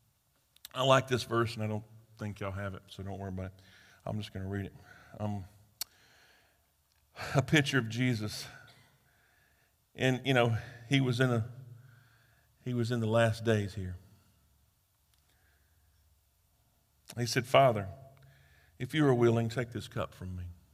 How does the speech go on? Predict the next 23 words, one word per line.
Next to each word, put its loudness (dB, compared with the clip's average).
Yet 2
not 4
my 6
will, -2
Listen -6
there, -6
"Not -2
my -4
will, -8
but -8
yours 0
be -4
done." -6
An -6
angel -4
from -10
heaven 0
appeared -4
to -8
him -2
and -10
strengthened -8
him. -14